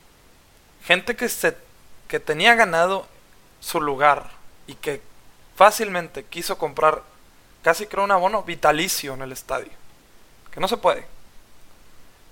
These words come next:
Pero año con año renuevan el abono. Si se queda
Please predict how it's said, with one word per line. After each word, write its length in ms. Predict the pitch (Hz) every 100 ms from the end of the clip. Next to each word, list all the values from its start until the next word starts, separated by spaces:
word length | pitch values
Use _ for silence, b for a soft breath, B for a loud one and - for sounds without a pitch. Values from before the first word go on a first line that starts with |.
| - -
Pero 300 | 139 139 -
año 320 | 165 190 -
con 160 | 147
año 260 | 151 180 - -
renuevan 580 | 147 143 156 190 170
el 120 | 139 135
abono. 360 | 139 180 240 - - _ - - - - - - - - _ _ _ _
Si 240 | - - 143
se 180 | 147
queda 400 | - 190 180 139